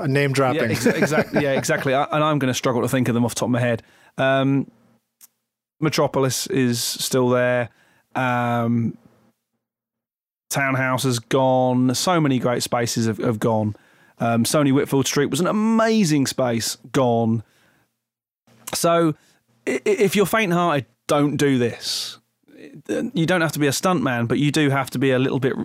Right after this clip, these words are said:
Speaker 2: um, resilient to
Speaker 1: Yeah.
Speaker 2: thinking, "Where's the next paycheck coming from?" But if you can be that sort of person, it's incredibly rewarding. You get to be creative. I get to,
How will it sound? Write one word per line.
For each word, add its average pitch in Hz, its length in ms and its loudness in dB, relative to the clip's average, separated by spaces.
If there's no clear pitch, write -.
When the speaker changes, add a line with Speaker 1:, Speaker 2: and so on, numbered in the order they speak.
Speaker 2:
um, 117 460 0
resilient 127 680 0
to 120 240 0
Speaker 1:
Yeah. 117 220 0
Speaker 2:
thinking, 120 520 -2
"Where's 127 260 0
the 131 100 0
next 123 200 -2
paycheck - 380 -2
coming 120 200 -2
from?" - 280 -6
But 165 360 0
if 165 280 0
you 135 320 2
can 143 720 0
be 131 160 2
that 120 220 0
sort 117 260 0
of 113 40 -8
person, 120 420 0
it's - 180 -2
incredibly 135 400 0
rewarding. 135 440 2
You 117 120 2
get 127 120 0
to - 60 -12
be 127 100 0
creative. 147 540 0
I 143 120 -2
get 151 200 -2
to, 151 140 0